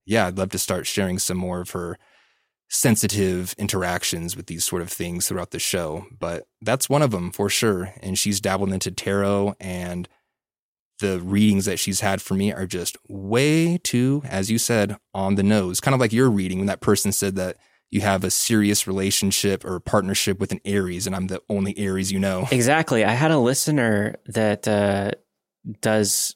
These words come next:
Speaker 2: tarot readings online. She offers her services. Uh, I highly recommend checking it out. I'll put a link in the show notes if she'll allow me. Um, if not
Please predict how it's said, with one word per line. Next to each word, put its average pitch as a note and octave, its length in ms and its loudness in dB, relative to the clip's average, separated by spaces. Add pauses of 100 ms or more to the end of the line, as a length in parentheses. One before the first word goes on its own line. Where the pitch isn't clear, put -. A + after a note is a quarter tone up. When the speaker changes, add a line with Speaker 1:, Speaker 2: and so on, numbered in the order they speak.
Speaker 2:
tarot G#2 400 2
readings G2 640 0 (120)
online. G2+ 800 0 (640)
She - 160 -2
offers G2+ 300 0
her G#2+ 80 2
services. G2+ 840 0
Uh, F#2+ 320 -2
I G2+ 120 0
highly G#2 260 0
recommend G2 360 -2
checking G2 260 -2
it F#2+ 60 0
out. F#2+ 280 -2
I'll G#2+ 100 0
put - 140 -4
a G#2 60 2
link F#2+ 240 0
in G2+ 60 -2
the F#2+ 60 -2
show F#2+ 220 -2
notes F#2+ 240 -2
if G2+ 100 -2
she'll G2 220 -2
allow G2 260 -2
me. G2 260 -2 (140)
Um, G2 220 -2
if - 180 -2
not G#2 320 0